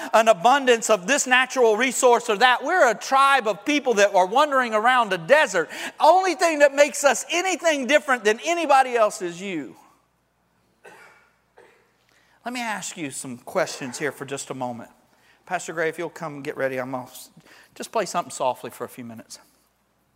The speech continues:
What makes us different than a charity that does good works? What makes us different than, you know, the Salvation Army, the, uh,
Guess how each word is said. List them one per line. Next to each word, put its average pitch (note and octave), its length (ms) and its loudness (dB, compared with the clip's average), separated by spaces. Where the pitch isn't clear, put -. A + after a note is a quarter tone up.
What C#4+ 160 -12
makes C4 240 -10
us G3+ 160 -8
different F3 400 -10
than C3 240 -10
a C3+ 80 -12
charity B2 560 -12
that E3 100 -14
does F3 200 -10
good D#3 180 -12
works? D3+ 580 -12
What D#4 180 -4
makes C#4+ 280 -6
us - 180 -6
different E3+ 680 -6
than, F#3 400 -2
you A#3 120 -10
know, G#3+ 280 -6
the E3 80 -20
Salvation G3+ 540 -6
Army, D3 540 -6
the, C3 200 -8
uh, F3+ 80 -6